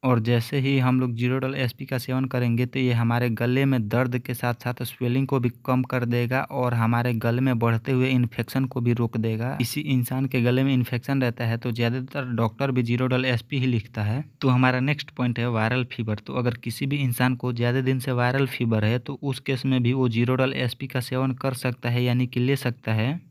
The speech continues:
Zerodol एसपी हमारे शरीर से बुखार और दर्द को तो कम करेगा ही करेगा, साथ ही साथ वायरल इन्फेक्शन को भी कम कर देगा। इसके वजह से Zerodol एसपी भी लिखते हैं डॉक्टर वायरल फीवर के केस में। तो हमारा नेक्स्ट पॉइंट है हेड इच, यानी कि किसी इंसान के सर में अचानक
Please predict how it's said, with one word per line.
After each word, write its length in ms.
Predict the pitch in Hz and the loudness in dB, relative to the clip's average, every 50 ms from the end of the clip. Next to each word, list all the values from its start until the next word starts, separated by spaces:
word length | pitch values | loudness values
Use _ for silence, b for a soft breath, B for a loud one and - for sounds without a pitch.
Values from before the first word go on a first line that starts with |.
| _ _ _ _ - | _ _ _ _ -2
Zerodol 520 | - 131 113 120 127 139 147 143 147 147 143 | 0 2 4 4 4 4 4 4 2 2 2
एसपी 360 | 139 131 120 - - 151 151 | 2 0 -2 -4 -6 -4 -2
हमारे 320 | 139 127 127 127 127 131 135 | -2 0 0 0 0 0 0
शरीर 240 | - 139 139 147 151 | 0 0 0 0 0
से 100 | 147 151 | -2 -2
बुखार 440 | 131 123 123 - - - 143 143 147 | -4 -4 -4 -4 -2 0 0 2 2
और 140 | 139 135 120 | 2 2 2
दर्द 240 | 123 135 135 127 127 | 2 2 2 0 -4
को 200 | 127 - 139 139 | -6 -6 -6 -6
तो 180 | 135 - 139 | -4 -4 -6
कम 240 | 123 - 139 139 139 | -4 -2 -2 -2 -2
करेगा 400 | 131 - 131 131 139 147 135 139 | -2 -2 -2 0 0 0 0 2
ही 100 | 123 120 | 2 0
करेगा, 480 | 120 - 120 117 117 113 110 113 120 131 | 2 0 0 2 2 2 2 2 0 0
साथ 240 | 123 - 123 123 - | 0 -2 -2 -4 -4
ही 60 | 151 | -6
साथ 240 | 139 - 143 135 - | -4 -4 -4 -2 -2
वायरल 380 | 135 127 123 123 127 135 147 147 | 0 0 2 2 2 0 -2 -2
इन्फेक्शन 520 | - 135 131 127 - - 123 - - 151 147 | 0 0 0 0 0 -2 -4 -2 0 0 0
को 140 | 139 143 127 | 2 2 2
भी 120 | 123 123 | 2 2
कम 220 | - - 131 127 | 2 2 2 2
कर 220 | 123 - 120 113 110 | 2 2 2 2 4
देगा। 340 | 110 113 110 110 117 131 147 | 4 2 2 4 2 0 0
इसके 300 | 139 123 117 - - 139 | -2 -4 -6 -6 -6 -4
वजह 200 | 135 135 131 131 | -4 -2 -4 -4
से 180 | 131 - 139 | -4 -4 -4
Zerodol 380 | 120 120 123 127 127 131 131 131 | 0 0 0 2 2 0 0 0
एसपी 320 | 127 127 120 - - 139 | 0 0 0 0 -2 -4
भी 100 | 127 127 | -2 -2
लिखते 300 | 127 127 123 - - 131 | -2 -2 -4 -4 -2 0
हैं 120 | 127 127 117 | 0 2 2
डॉक्टर 300 | 120 117 120 - 127 123 | 0 -2 -2 -2 0 0
वायरल 340 | 120 113 113 120 123 123 | 2 2 2 2 0 0
फीवर 360 | 117 - - 123 120 120 127 120 | -2 -4 -2 0 2 2 2 0
के 180 | - - 123 | 0 -4 -4
केस 300 | 117 - 113 110 101 - 113 | -4 -2 -4 -4 -2 0 0
में। 180 | 117 131 143 - - - | 0 -2 -2 -4 -2 2
तो 80 | 151 | 4
हमारा 320 | 135 127 131 131 127 127 127 | 6 6 6 6 4 4 4
नेक्स्ट 280 | 135 147 147 147 - | 2 2 0 -2 -4
पॉइंट 280 | - - 131 127 117 127 | -4 -2 0 0 0 0
है 140 | 127 135 123 | 0 0 0
हेड 300 | 101 107 123 131 120 107 | 2 4 4 4 4 4
इच, 240 | 107 104 104 - - | 2 2 0 -2 -2
यानी 240 | 127 120 123 127 127 | 0 2 2 2 0
कि 120 | 127 135 | -2 -8
किसी 300 | - - 127 120 - 156 | -8 -8 -8 -8 -6 -4
इंसान 380 | 151 135 127 117 - 131 139 143 | -2 -2 -2 0 0 0 0 0
के 140 | - - | -2 -6
सर 220 | 127 - 135 131 131 | -4 -2 -2 0 2
में 140 | 127 131 139 | 2 2 2
अचानक 480 | 131 120 - 123 117 120 135 131 - | 2 0 2 2 2 2 0 -2 -4